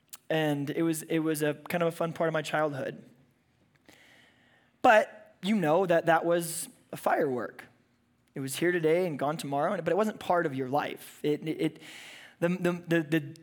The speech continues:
difference of Hume Lake didn't make a difference in your life. It made a difference in your week. It made a difference in the next month, but it wasn't this permanent thing. It was just this one-off moment. And, and,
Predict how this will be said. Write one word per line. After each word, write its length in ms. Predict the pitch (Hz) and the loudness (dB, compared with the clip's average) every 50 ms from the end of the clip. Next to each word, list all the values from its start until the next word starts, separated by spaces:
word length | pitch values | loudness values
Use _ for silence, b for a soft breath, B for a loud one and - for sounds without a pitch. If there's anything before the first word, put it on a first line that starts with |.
| - - - 147 | -20 -16 -12 -4
difference 600 | 143 208 240 233 - 214 196 175 165 - - - | 0 0 0 0 0 -2 -2 -2 -2 -2 -4 -4
of 240 | - - 180 160 143 | -2 0 0 0 0
Hume 300 | 147 - - 175 160 156 | -2 -4 -2 -2 0 0
Lake 220 | 160 156 147 139 151 | 0 0 0 2 0
didn't 180 | 185 190 202 | 0 2 2
make 120 | 185 175 151 | 0 0 0
a 40 | |
difference 320 | 147 156 160 - 156 147 - | -2 -2 -2 -4 -4 -6 -6
in 60 | - | -6
your 80 | 143 135 | -4 0
life. 280 | 131 143 135 139 - 156 | 2 2 2 2 0 0
It 40 | |
made 100 | 156 160 | 0 -2
a 80 | 151 143 | 0 0
difference 260 | 160 156 147 147 147 | -2 -4 -4 -6 -8
in 60 | 143 | -6
your 100 | 139 131 | -6 -4
week. 280 | 131 131 156 175 165 - | -2 0 0 0 0 -2
It 60 | 151 | -2
made 80 | 147 139 | 0 0
a 40 | 139 | 0
difference 260 | 147 143 143 139 - | 0 -2 -4 -8 -6
in 60 | 135 | -6
the 60 | 135 | -4
next 240 | 135 135 131 - - | -4 -4 -4 -4 -6
month, 400 | 131 135 139 143 135 135 131 - | -4 -2 -2 -2 -2 -4 -6 -6
but 100 | 143 143 | -2 -2
it 100 | 143 139 | 0 2
wasn't 240 | 156 160 156 160 147 | 2 0 0 0 -4
this 120 | 143 120 | -8 -10
permanent 440 | - - - 147 143 135 131 - - | -8 -8 -6 -6 -4 -4 -6 -8 -8
thing. 480 | - - 143 - - 104 110 - - - B B B B B B B | -8 -8 -6 -6 -6 -8 -10 -12 -14 -14 B B B B B B B
It 80 | 147 147 | -8 -6
was 80 | 135 | -6
just 140 | 135 147 143 | -6 -6 -6
this 160 | 147 135 - | -6 -8 -6
one-off 520 | 143 131 131 127 127 131 135 131 - - - _ - | -4 -4 -4 -2 -2 -4 -4 -6 -8 -16 -18 _ -8
moment. 420 | 147 147 147 135 147 160 170 - - | -6 -4 -4 -4 -6 -8 -10 -10 -10
And, 120 | 123 - - | -10 -8 -6
and, 340 | 156 151 147 147 143 139 | -4 -4 -4 -4 -6 -10